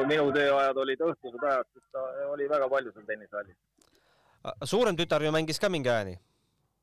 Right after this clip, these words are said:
Speaker 1: Äh, su-, suurem tütar mängis tennist. Suurem tütar oli, tema parimad tulemused oli neljateist aastaselt, oli poolfinaalis, oli Rootsi meistrivõistlustel, võitis paarismängu,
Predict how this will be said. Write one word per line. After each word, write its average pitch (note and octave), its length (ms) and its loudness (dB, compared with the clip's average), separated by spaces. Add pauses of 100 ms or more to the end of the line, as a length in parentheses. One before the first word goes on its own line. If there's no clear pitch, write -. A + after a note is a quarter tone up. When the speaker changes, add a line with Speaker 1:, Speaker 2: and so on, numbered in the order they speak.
(560)
Speaker 1:
Äh, B2+ 320 0
su-, F3 280 -2
suurem G3 320 2
tütar F3+ 300 2
mängis C#3+ 240 -2
tennist. B2 320 -4 (880)
Suurem E3+ 280 0
tütar D#3 360 0
oli, D#3 240 2 (1600)
tema E3 200 0
parimad D3+ 440 2
tulemused C#3+ 500 0
oli C#3+ 180 2
neljateist D#3 460 2
aastaselt, E3 420 -2
oli D#3+ 360 -2 (220)
poolfinaalis, F#3 640 2
oli F3 200 2
Rootsi F3+ 320 0
meistrivõistlustel, E3 680 -2 (480)
võitis D#3+ 380 -2
paarismängu, E3 640 2